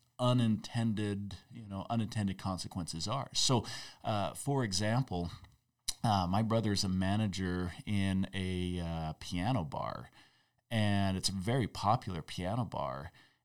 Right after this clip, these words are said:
And his number one safety concern is for the cocktail waitresses. And so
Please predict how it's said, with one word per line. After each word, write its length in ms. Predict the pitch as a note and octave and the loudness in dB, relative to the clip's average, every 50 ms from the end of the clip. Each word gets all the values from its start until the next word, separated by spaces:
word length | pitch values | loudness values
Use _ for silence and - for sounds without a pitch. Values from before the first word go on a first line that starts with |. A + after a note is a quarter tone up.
| _ _ | _ _
And 580 | A2+ G#2+ G#2 G2+ F#2+ F#2+ F#2+ F#2+ F#2+ F#2 E2+ - - | 2 2 4 4 4 4 4 4 4 2 0 -4 -8
his 480 | - - - - B2 C3+ C3+ B2+ A2+ G#2 | -12 -8 2 4 4 6 6 4 4 4
number 440 | G#2 A2+ A#2 A#2+ A2 A#2 A2+ G#2+ | 4 4 4 2 2 2 0 0
one 360 | G2+ G2+ G2 G#2+ G2+ G2 F#2 F2+ | 0 0 0 0 0 0 2 2
safety 580 | - - - - A2+ A#2+ C3+ D3 - - B2 A2+ | 2 4 4 4 4 4 2 2 0 -4 -4 -2
concern 760 | - G#2+ F#2 F2 - - - F#2+ F2+ F2 E2+ F2 E2+ F2+ F2 - | -2 -2 -2 0 -2 -2 -2 -2 -2 -2 -4 -4 -4 -4 -6 -6
is 340 | - G2+ G2 F#2+ F#2+ F2+ - - | -2 0 2 2 2 2 0 -2
for 280 | - - G#2 F2+ F#2 | -2 -4 -4 -4 -4
the 100 | F2 - - | -4 -6 -2
cocktail 420 | - D#3 E3+ - - - - - | 0 0 0 0 0 -4 -4 -4
waitresses. 760 | - - - - - - - - - - - - - - - - - - - - - - _ - | -6 -8 -10 -12 -10 -4 -4 -4 -4 -2 -4 -2 -2 -2 -2 -6 -18 -20 -20 -20 -20 -20 _ -4
And 120 | G#2 G2+ | -2 0
so 240 | - - G2+ - | 0 0 0 -4